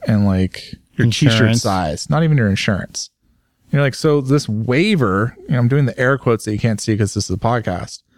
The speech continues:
Speaker 1: "isn't a waiver at all. I've, there's nothing that, that waives anything. There's no
Speaker 2: Yeah.
Speaker 1: agreement to liability." And then there was, like, a media release. And you're like, "The media release actually had more words to it than the waiver did."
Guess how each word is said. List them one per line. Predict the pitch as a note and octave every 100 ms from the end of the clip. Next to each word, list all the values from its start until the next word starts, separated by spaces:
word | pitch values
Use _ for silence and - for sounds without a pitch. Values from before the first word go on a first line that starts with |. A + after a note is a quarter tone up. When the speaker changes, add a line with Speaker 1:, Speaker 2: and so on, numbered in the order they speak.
| _ _ -
Speaker 1:
"isn't | E3+ F#3+
a |
waiver | D3 C#3 C3+
at | B2+
all. | E3 F#2+
I've, | A2+ C#3
there's | C#3 B2
nothing | C3+ D3+ C#3+
that, | C3 A#2 B2
that | A#2 A2+
waives | A#2+ B2+ B2+ B2
anything. | D3+ E3 G2+
There's | F#2+ G2
no | A#2+ A2+ G#2+
Speaker 2:
Yeah. | C3 B2+
Speaker 1:
agreement | C3+ C3 B2+ A#2+
to | B2
liability." | A2+ A2+ C3 A2 G2+ - _ - - _ _ _ _ -
And | C3+
then |
there | D3+
was, | C#3
like, | B2
a | A2
media | G#2+ D#3+ G3+ C3
release. | F2 E2 F#2+ A#2+ -
And | -
you're | B2+
like, | B2 B2 B2+
"The | B2
media | D#3+ G3+
release | C#3+ B2+ A#2+
actually | B2 B2+ A2+
had | A#2+
more | A#2+ A2+
words | A2 A#2 A#2+ -
to | B2+
it | A#2+
than | A#2 G#2+
the |
waiver | G#2 D3+ F3 F#2+
did." | D#2+ -